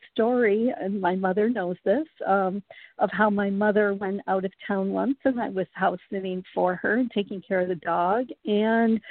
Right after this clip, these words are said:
I went through her bathroom cabinets and reorganized, and there was some things, including medications, that had been expired for almost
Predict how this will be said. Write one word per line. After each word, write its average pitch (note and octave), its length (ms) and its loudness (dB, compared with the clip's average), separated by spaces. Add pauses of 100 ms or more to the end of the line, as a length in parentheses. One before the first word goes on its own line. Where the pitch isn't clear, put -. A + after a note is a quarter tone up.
(300)
I G#3+ 140 4
went B3+ 280 -6
through A#3+ 240 -8
her G3+ 540 -6
bathroom G3+ 460 -6
cabinets F#3+ 500 -12
and G3+ 220 -6
reorganized, F#3+ 960 -6 (120)
and G3 360 -4 (120)
there A#3+ 160 2
was B3+ 260 -2 (360)
some A#3 280 -4
things, A#3+ 300 -4
including D4 520 -6
medications, A3 840 -4
that A3+ 180 -2
had G3 140 -2
been F#3 180 -8
expired G#3+ 720 0 (140)
for G#3 340 2
almost B3 360 -2